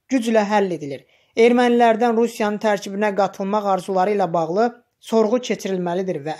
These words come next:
əgər onlar imtina etsələr, bir daha Ermənistana kömək etməmək lazımdır. Siyasətçi Ermənistanda hakimiyyət dəyişikliyinin qaçılmaz olduğunu bildirib.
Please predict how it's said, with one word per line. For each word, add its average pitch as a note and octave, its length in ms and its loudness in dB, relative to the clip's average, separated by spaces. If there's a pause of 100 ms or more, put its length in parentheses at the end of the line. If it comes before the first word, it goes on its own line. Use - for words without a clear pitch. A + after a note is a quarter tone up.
əgər G#3+ 240 2 (340)
onlar A3+ 320 4
imtina F#3+ 380 -2
etsələr, G3 480 0 (320)
bir A#3+ 220 2
daha A#3 260 6
Ermənistana G#3 640 0
kömək G#3+ 460 0
etməmək F3 400 -4
lazımdır. C3+ 480 -12 (360)
Siyasətçi G3+ 680 2 (160)
Ermənistanda F3+ 840 -2 (240)
hakimiyyət A3 580 2
dəyişikliyinin A3+ 600 2
qaçılmaz G#3+ 520 0
olduğunu G3 460 0
bildirib. D3+ 380 -4